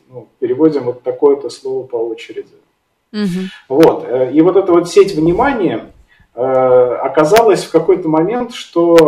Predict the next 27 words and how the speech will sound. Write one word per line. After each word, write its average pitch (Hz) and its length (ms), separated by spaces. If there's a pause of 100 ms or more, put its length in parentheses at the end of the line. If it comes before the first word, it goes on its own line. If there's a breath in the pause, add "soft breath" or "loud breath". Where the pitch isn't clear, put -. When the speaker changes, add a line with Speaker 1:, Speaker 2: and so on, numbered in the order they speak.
(400)
Speaker 1:
э, 123 60
эти 165 240
сети 190 300
внимания, 175 420
они 165 160
вполне 151 340
самодостаточны. 143 1040
То 110 60
есть 107 140
сама 160 260
рекуррентная 156 560
сеть 151 300
нам 143 180
особо 143 340
даже 143 280
и 135 40
не 139 120
нужна. 180 460 (640)
Мы 185 140
можем 170 340
просто 170 480
надстраивать 156 960
модули 147 380
внимания 170 640
один 156 280
над 143 200
другим. 139 480